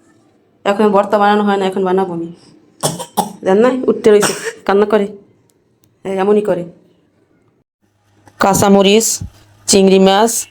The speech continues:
রসুন, পেঁয়াজ, তে-, সরিষার তেল দিয়ে আমি অসাধারণ স্বাদের একটা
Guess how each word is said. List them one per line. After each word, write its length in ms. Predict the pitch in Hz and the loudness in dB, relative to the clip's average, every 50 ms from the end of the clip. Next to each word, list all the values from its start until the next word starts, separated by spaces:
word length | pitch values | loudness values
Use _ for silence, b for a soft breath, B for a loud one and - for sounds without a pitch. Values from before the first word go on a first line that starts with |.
| _ _ _ _ _ - | _ _ _ _ _ 0
রসুন, 500 | 180 185 185 185 - - 202 196 202 220 233 233 - - _ _ _ _ _ - | 2 4 4 4 4 4 4 4 4 2 0 -2 -6 -12 _ _ _ _ _ 2
পেঁয়াজ, 460 | 190 190 185 185 190 190 208 - - - - - _ _ _ _ _ _ _ _ _ _ _ _ | 4 4 6 6 6 4 4 2 0 -4 -10 -14 _ _ _ _ _ _ _ _ _ _ _ _
তে-, 220 | - 202 196 196 190 - | 0 2 4 4 4 4
সরিষার 420 | 214 208 208 214 208 - 220 202 202 - | 4 4 4 4 2 2 0 0 0 2
তেল 180 | - 196 208 214 214 190 | 4 4 4 4 2 2
দিয়ে 180 | 196 180 185 196 208 202 | 0 2 2 4 4 4
আমি 160 | 208 214 226 262 339 381 - _ _ _ _ _ _ - - 190 | 4 4 4 4 2 2 -2 _ _ _ _ _ _ -4 -2 -2
অসাধারণ 440 | 180 - 214 196 196 208 202 202 196 196 | 0 0 0 2 4 4 4 4 2 2
স্বাদের 260 | - 190 185 190 196 196 190 | 0 0 2 2 2 2 2
একটা 240 | 190 - - 202 202 | 0 -2 -2 0 0